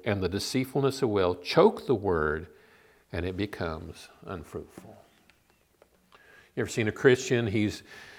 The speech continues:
he's doing good, and he is, uh, uh, strong in his faith. His faith is growing. He's very active in the church.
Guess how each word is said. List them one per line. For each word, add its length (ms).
he's 180
doing 280
good, 500
and 120
he 280
is, 300
uh, 280
uh, 160
strong 320
in 60
his 140
faith. 380
His 180
faith 300
is 80
growing. 360
He's 120
very 260
active 440
in 140
the 80
church. 800